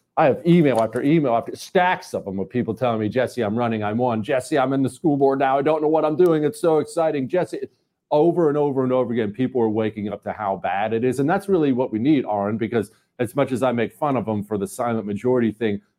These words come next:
we are a majority. Like, what you want is what people want. We just haven't had any idea how to fight for it yet. If we could just slap that majority awake, we can do a lot of good. And they're waking up slowly.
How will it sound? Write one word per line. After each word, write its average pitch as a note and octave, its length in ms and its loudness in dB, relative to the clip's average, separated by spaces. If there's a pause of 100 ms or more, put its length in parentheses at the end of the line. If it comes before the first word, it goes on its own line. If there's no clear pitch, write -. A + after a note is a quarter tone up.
(160)
we C#3 140 4
are F3 260 4
a C3 80 2
majority. G2+ 800 0
Like, A2 160 -4
what C#3+ 220 0
you F#3 100 4
want D3 400 2
is C3+ 180 0
what B2 240 -2 (120)
people D3 280 -2
want. C3+ 460 0 (240)
We D3 80 0
just D3 140 -2
haven't C#3 220 2
had C3 140 0
any C3 220 0
idea A#2+ 380 -2
how A#2+ 100 -2
to A2 140 -2
fight F3+ 320 0
for F#2 180 -6
it F2+ 100 -10
yet. F#2+ 140 -4
If G2 140 -8
we C3 100 0
could B2 140 0
just - 400 -4
slap D#3 300 4
that E3+ 180 0
majority C#3+ 500 2
awake, B2+ 720 0
we C3 100 0
can B2 200 0
do C3+ 160 2
a - 20 4
lot C3+ 240 -2
of B2 80 -4
good. F3 200 0
And A#2+ 280 -2
they're D#3+ 140 0
waking D3+ 640 0
up E2 220 -6 (260)
slowly. F#2 380 -4